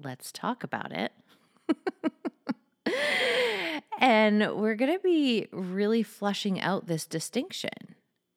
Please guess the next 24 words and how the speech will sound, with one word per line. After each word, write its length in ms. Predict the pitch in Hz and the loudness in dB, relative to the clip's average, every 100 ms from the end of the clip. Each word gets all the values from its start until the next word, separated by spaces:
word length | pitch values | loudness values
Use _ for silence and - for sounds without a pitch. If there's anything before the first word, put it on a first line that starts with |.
| _ | _
of 600 | 175 170 170 165 160 160 - | 4 4 4 4 0 -4 -8
making 520 | 175 185 214 277 254 | -2 -2 0 2 2
a 40 | 220 | 2
request 720 | 175 160 - 226 190 165 - | 0 -4 0 2 2 0 -6
versus 400 | 165 160 - 156 | -4 -4 -4 -6
making 420 | 160 156 151 151 147 | -2 -2 -4 -4 -6
a 60 | |
demand. 840 | 139 143 147 214 - - - - - - - - - - _ | -6 -4 -2 -2 -2 -8 -16 -16 -16 -20 -20 -20 -20 -20 _
And 160 | 196 196 | 2 4
before 500 | 190 - 226 269 302 | 4 0 -2 0 2
you 180 | 277 240 | 0 0
can 420 | - 202 170 160 | 0 0 0 -2
really 960 | 180 214 233 226 220 208 196 190 147 - _ _ | -2 0 0 2 2 2 2 2 0 -4 _ _
sparkle 1120 | - - - - - 165 175 - - - 165 170 165 - | -8 -6 -6 -8 -2 0 0 -6 -8 -6 -8 -8 -10 -6
in 160 | 165 | -4
the 80 | 165 | -2
world 480 | 156 160 165 165 165 | -2 0 2 0 0
of 160 | - 151 | -4 -4
enrollment, 720 | 143 143 180 220 165 127 - | -4 -2 0 2 0 -2 -4
you 220 | 170 180 | -6 -2
need 540 | 190 196 240 269 277 240 | 2 4 4 4 2 -2
to 120 | 254 | 0
know 560 | 220 175 170 170 170 165 _ _ | 2 2 2 2 0 -4 _ _
this 380 | 156 151 - | -2 0 -2